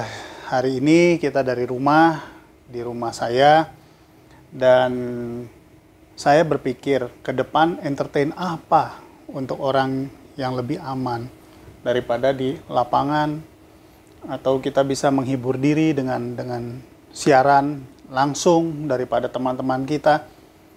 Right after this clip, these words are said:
Tapi suaranya tidak seperti di lapangan. Atau kita ingin menyanyi,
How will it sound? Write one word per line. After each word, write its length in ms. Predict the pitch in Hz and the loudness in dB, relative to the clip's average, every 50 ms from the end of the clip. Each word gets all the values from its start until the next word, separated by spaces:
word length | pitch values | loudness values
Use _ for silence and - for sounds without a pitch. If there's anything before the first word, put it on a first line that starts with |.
| _ _ _ - | _ _ _ -2
Tapi 320 | - 156 - - 254 262 - | 0 0 2 4 4 2 2
suaranya 640 | - - 226 196 175 165 170 170 170 190 233 240 - | 2 4 6 6 8 6 6 4 0 -2 -2 -2 -2
tidak 240 | 202 147 151 135 | -2 0 -2 -2
seperti 320 | - - 147 143 - 151 127 | -4 -6 -8 -8 -8 -6 -6
di 80 | 123 | -4
lapangan. 640 | 127 120 117 120 - 151 160 147 135 123 107 - - _ _ _ - _ _ _ - - - - _ - - - - | -4 -4 -4 -4 -4 -4 -4 -4 -6 -8 -10 -14 -20 _ _ _ -20 _ _ _ -20 -20 -20 -20 _ -20 -20 -20 -6
Atau 500 | - 139 139 135 - 180 190 208 208 196 | -2 0 0 4 6 6 8 6 6 4
kita 240 | 175 180 - 185 165 175 | 0 2 2 2 2 2
ingin 180 | 156 156 156 | 2 0 0
menyanyi, 720 | 156 156 160 160 156 151 160 170 180 196 208 208 220 277 | 0 0 2 2 2 2 2 0 0 0 -2 -2 -4 -8